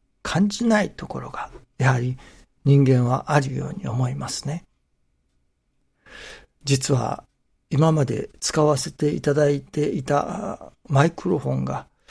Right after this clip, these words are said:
どうも調子がおかしくなりましたので、新しく今朝から変えさせていただいているのですけれども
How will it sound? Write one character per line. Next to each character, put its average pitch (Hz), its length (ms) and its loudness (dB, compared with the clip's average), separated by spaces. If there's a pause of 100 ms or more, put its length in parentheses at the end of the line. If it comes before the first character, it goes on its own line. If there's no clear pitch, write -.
(440)
ど 175 200 6
う 196 40 10
も 123 300 0
調 165 200 0
子 170 160 -4
が 170 480 -2
お - 100 -6
か 180 160 0
し - 120 -4
く 170 140 -4
な 135 120 -2
り 147 120 -4
ま 131 160 -6
し - 80 -10
た - 120 -8
の - 140 -10
で、 - 240 -18 (1600)
新 190 380 4
し - 140 -4
く - 680 -6 (1160)
今 170 100 0
朝 139 180 -2
か - 100 -10
ら - 220 -12 (720)
変 160 180 4
え - 20 -2
さ 156 180 -2
せ 151 160 -6
て 156 180 -4
い - 80 -6
た 151 120 0
だ 143 160 2
い 139 80 -4
て 151 160 -4
い 147 40 -2
る 147 120 -2
の 139 160 -2
で - 80 -6
す - 160 -8
け - 100 -10
れ - 120 -12
ど - 120 -14
も - 240 -20